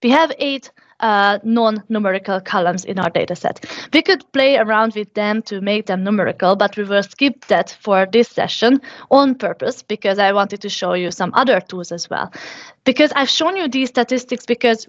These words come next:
we are going to solve all these issues in the future steps. For example, the outlier values in the age columns,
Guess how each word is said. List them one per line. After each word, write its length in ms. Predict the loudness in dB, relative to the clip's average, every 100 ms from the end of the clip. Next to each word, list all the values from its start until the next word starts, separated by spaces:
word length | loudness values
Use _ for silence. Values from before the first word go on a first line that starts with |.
| -4
we 140 | 2
are 140 | 2
going 240 | 2 0 0
to 100 | -4
solve 440 | -4 0 2 2
all 260 | 2 4 4
these 240 | 2 -4
issues 460 | -4 -4 -4 -6 -6
in 160 | -6 -2
the 180 | 0 0
future 480 | -2 -4 0 0
steps. 480 | 0 0 -2 -2 -16 _ -20 -20 -16 0
For 80 |
example, 400 | 2 2 2 0
the 80 | 2
outlier 520 | 0 0 0 2 2
values 480 | 2 0 -2 -4 -8
in 140 | -6 -8
the 180 | -4
age 280 | -2 -2 -2
columns, 500 | 0 2 2 0 -6